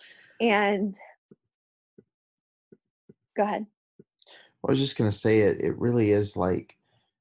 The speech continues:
Speaker 2: it's that m-, mindset of, you know, it, it, it takes a village to raise a child, but, like, it, it also takes a village to abuse one. And, like, regardless of whether,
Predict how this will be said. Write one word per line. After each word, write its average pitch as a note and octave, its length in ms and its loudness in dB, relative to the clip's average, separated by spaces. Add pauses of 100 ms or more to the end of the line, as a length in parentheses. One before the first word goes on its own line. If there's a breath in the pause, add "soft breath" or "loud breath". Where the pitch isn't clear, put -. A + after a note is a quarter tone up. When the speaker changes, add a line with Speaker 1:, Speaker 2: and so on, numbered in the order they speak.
(560)
Speaker 2:
it's G#2+ 340 -6
that G2 500 0
m-, - 300 -12
mindset G2+ 720 -4
of, E2+ 320 -2 (180)
you - 220 -6
know, C#2+ 320 -8 (220)
it, A2+ 180 -6 (260)
it, - 220 -8
it - 320 -10
takes A2 240 -4
a G#2 60 0
village G2 460 -2 (260)
to G#2 160 -4
raise F#2+ 360 -2
a F#2 60 -6
child, F2+ 420 -6
but, F#2+ 100 -2
like, G#2 200 -2
it, - 220 -4
it G#2+ 100 -4
also A2+ 360 -2
takes - 340 -6
a G2 80 -2
village F#2+ 500 -2
to F#2+ 260 -4
abuse G2 400 -4
one. - 440 -10
And, G#2 220 -2
like, G2 380 -6 (680 soft breath)
regardless C3 680 0
of G2 120 -2
whether, F#2 760 0